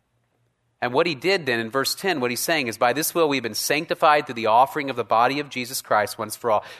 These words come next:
This idea of sanctified means, uh, holy, set apart,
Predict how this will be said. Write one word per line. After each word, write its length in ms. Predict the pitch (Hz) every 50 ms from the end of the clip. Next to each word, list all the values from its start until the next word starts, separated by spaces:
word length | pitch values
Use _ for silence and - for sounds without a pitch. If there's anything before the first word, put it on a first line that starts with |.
| -
This 160 | - - - 165
idea 300 | 143 143 139 156 160 147
of 80 | 127
sanctified 680 | - - - 160 160 160 165 156 - 165 151 151 151 139
means, 280 | 139 135 127 117 -
uh, 180 | 131 117 110 98 - - - _ _
holy, 460 | - - 165 170 170 156 127 95 - _ _ _
set 360 | - - - - 180 160 170
apart, 420 | 160 - - - 160 151 127 107